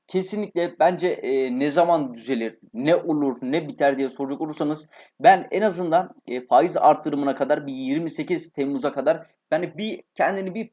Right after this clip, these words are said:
pozitifliğe sürükleyeceğini düşünüyorum. Hani hep de böyle oldu. Yani isterse yirmi beş bas puan arttırsın, isterse stabil bir şekilde gitsin şu anki arttırdığıyla. Yani piyasa her zaman mesela öncesinden de söylenirse, bir güvenle verilse,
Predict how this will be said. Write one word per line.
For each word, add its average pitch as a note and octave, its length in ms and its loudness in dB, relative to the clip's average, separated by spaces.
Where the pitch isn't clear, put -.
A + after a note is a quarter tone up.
pozitifliğe F3+ 600 -2
sürükleyeceğini E3 640 -4
düşünüyorum. B2 420 -8
Hani F3 240 -4
hep - 240 0
de D#3 120 0
böyle E3 220 2
oldu. B2+ 380 0
Yani E3+ 380 2
isterse F#3 340 0
yirmi E3 300 -4
beş F#3+ 240 0
bas D3+ 180 0
puan D3 220 0
arttırsın, C#3 380 -2
isterse D#3 420 -2
stabil D#3 340 -4
bir D#3 60 -10
şekilde C3+ 260 -6
gitsin A#2 240 -8
şu C3 160 -2
anki A#2+ 200 -2
arttırdığıyla. A#2+ 800 -2
Yani G3+ 340 0
piyasa F#3 400 2
her E3 200 6
zaman E3 460 0
mesela C#3+ 220 -2
öncesinden D#3+ 640 0
de D#3 60 0
söylenirse, B2+ 500 -2
bir C3 80 -6
güvenle D3 460 2
verilse, C3 500 -4